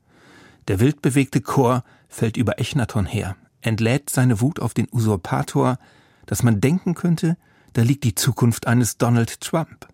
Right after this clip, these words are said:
Und da liegt der Gestürzte am Boden, allein, und wird begraben von einer Lichtbatterie, die sich langsam herabsenkt. Künstliche Sonnen löschen den Sonnengott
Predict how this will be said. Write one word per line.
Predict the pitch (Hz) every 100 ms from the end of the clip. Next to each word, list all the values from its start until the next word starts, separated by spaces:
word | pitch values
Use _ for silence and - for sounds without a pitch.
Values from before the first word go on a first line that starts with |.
| _ _ _ - -
Und | 127
da | 143
liegt | 196 -
der | 98
Gestürzte | 101 87 - 117 - - -
am | 117
Boden, | 147 147 - - -
allein, | 127 147 127 - - _
und | 117
wird | 117
begraben | 127 - 107 120 151 147
von | 147
einer | 151 127
Lichtbatterie, | 117 - - 127 127 117 120 117 - - - -
die | 107
sich | 107 117
langsam | 113 127 117 104
herabsenkt. | - 98 104 - - 65 53 - - _ -
Künstliche | 147 165 - 156 - 127
Sonnen | 104 110 120 113 - _ _ - _
löschen | 107 131 - 143 135
den | 107 101
Sonnengott | 104 110 113 110 - 104